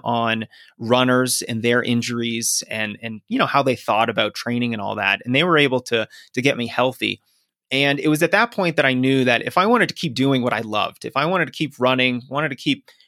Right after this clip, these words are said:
running personal bests and, and eventually, you know, run another marathon and hopefully improve upon that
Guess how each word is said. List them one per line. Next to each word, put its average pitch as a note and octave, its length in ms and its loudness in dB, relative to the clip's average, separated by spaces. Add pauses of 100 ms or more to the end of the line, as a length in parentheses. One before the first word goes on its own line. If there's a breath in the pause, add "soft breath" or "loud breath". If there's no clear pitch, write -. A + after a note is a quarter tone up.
(140)
running C3+ 340 2
personal B2+ 400 -2
bests A#2 500 -2
and, A2 200 -4
and C3 100 -2
eventually, B2+ 720 0 (400 loud breath)
you F3 80 4
know, C#3+ 100 6
run C#3+ 220 4
another C#3 260 2
marathon B2 720 0
and A2+ 160 -10
hopefully B2 400 -4
improve C#3+ 400 0
upon A#2 380 0
that A2 300 2